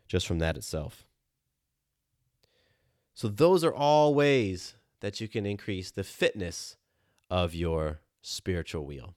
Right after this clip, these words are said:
And that, my friends, concludes how you can address the health and fitness of all five wheels. I appreciate you hanging with me for that, uh, for this little chunk of the conversation 'cause it was long. But,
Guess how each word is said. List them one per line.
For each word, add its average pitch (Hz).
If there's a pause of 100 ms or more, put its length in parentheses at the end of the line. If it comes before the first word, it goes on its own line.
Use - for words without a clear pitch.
(1300)
And 98
that, 143
my 127
friends, 107
concludes 113 (380)
how 127
you 110
can 117
address 101
the 101
health 117
and 104
fitness -
of -
all 113
five 95 (320)
wheels. 113 (420)
I 113
appreciate 135
you 127
hanging 123
with 143
me 127
for 113
that, 107
uh, 101 (360)
for -
this 107
little 107
chunk 110
of 110
the 104
conversation 107
'cause 92
it 92
was 90
long. 101
But, 90